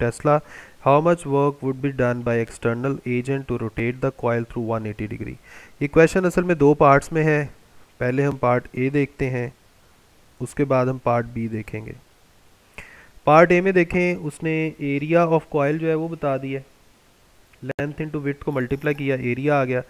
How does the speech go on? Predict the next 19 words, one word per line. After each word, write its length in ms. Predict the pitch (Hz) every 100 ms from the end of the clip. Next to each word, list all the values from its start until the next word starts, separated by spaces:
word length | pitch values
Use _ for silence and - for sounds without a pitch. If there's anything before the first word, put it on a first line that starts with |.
| - - - -
number 220 | 123 127
of 60 | 143
turns 340 | - 135 143
बता 320 | 147 147 135 120
दिए, 260 | 127 127
current 360 | - 120 127 143
बता 300 | 139 123 117
दिया, 200 | 120 120
magnetic 420 | 117 117 107 113
field 240 | - 107
बता 280 | 117 117 113
दिए, 260 | 110 113 117 - - - -
और 140 | 143
इसमें 260 | 147 - 170
वो 120 | 170
पूछ 300 | 160 147 -
रहा 120 | 160
है, 220 | 170
अ, 40 | 165